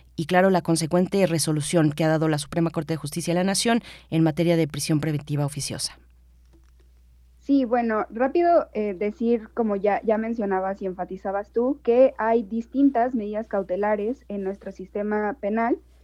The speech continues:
Speaker 2: Hay catorce y, además, la regla general para llevar un proceso penal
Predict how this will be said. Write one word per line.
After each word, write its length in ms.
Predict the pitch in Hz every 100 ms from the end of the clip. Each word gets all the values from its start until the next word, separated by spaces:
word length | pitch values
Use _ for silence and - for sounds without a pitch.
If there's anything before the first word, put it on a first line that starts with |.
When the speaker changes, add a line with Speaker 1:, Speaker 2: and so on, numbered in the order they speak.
| _ _ _
Speaker 2:
Hay 160 | 214
catorce 640 | 220 208 240 302 311 220 339 _ _
y, 280 | 262 320 359
además, 400 | 214 214 208 208 208
la 160 | 214
regla 360 | 214 233 254 277
general 500 | 262 208 185 190 202 - _
para 260 | 220 220 214
llevar 280 | 202 202 202
un 140 | 190
proceso 720 | - 185 180 196 196 202 180
penal 320 | 175 175 240